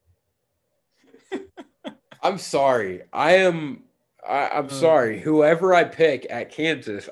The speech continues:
Speaker 1: I'm sorry. You're just, you're not gonna have a good time.
Speaker 2: My guy's gonna have a top five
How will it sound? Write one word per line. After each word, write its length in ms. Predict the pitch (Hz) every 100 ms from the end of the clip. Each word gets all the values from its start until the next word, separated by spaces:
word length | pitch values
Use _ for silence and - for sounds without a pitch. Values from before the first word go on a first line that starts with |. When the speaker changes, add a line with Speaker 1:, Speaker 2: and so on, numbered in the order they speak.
| -
Speaker 1:
I'm 180 | 123
sorry. 640 | 110 - 123 123 95 - - _ _ _ _ _ _ _ -
You're 200 | 131 131
just, 400 | 127 151 147 135
you're 240 | 127 131
not 340 | 127 135 131
gonna 160 | 120 113
have 260 | 120 117 107
a 40 |
good 240 | 98 101
time. 440 | 85 92 92 - - _ _ _ _ _ _ _
Speaker 2:
My 200 | 110 113
guy's 260 | 117 107
gonna 140 | 117 110
have 140 | 110
a 40 | 110
top 300 | 123 113 -
five 460 | 123 127 110 -